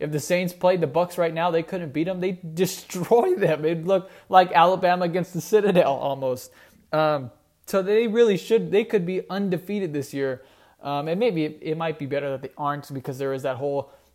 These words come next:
media pressure, it's, you being undefeated, which I think is ridiculous. You go out and try and win games every week, no matter whether you're undefeated or you haven't won a game all year long. Um,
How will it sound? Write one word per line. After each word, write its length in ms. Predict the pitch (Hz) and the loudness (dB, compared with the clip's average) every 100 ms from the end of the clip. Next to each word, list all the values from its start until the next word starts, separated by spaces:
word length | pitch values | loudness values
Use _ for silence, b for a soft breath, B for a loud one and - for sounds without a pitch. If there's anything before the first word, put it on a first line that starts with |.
| _ | _
media 460 | 139 139 165 156 147 | -8 -4 -2 -2 -4
pressure, 640 | - 143 135 - 135 131 | -2 -4 -4 -8 -10 -10
it's, 300 | 131 113 - _ _ - | -10 -12 -18 _ _ -12
you 160 | 156 | -10
being 240 | 143 151 147 | -8 -8 -10
undefeated, 400 | 135 123 139 139 | -12 -10 -8 -6
which 140 | 170 | 0
I 100 | 214 | 0
think 200 | 208 170 | -2 -6
is 100 | 131 | -6
ridiculous. 540 | 127 127 123 104 101 147 | -8 -12 -14 -14 -10 -6
You 80 | |
go 120 | 151 165 | 2 4
out 160 | 156 | 4
and 140 | 151 135 | 0 -2
try 200 | 160 143 | -2 -2
and 120 | 139 | -4
win 140 | 143 | -8
games 240 | 139 139 139 | -8 -6 -6
every 160 | 135 | -6
week, 180 | 131 131 | -8 -8
no 80 | 131 | -8
matter 320 | 131 131 127 | -6 -6 -6
whether 140 | 127 | -8
you're 120 | 127 127 | -10 -8
undefeated 540 | 156 156 165 156 147 | -6 -6 -4 -6 -4
or 100 | 131 | -6
you 80 | 135 | -6
haven't 220 | 156 135 | -6 -8
won 140 | 143 | -10
a 40 | 131 | -8
game 240 | 135 135 | -10 -6
all 120 | 135 | -6
year 160 | 131 127 | -6 -6
long. 320 | 123 123 117 B B B B B - | -6 -6 -8 B B B B B -8
Um, 340 | 151 147 135 | -4 -4 -6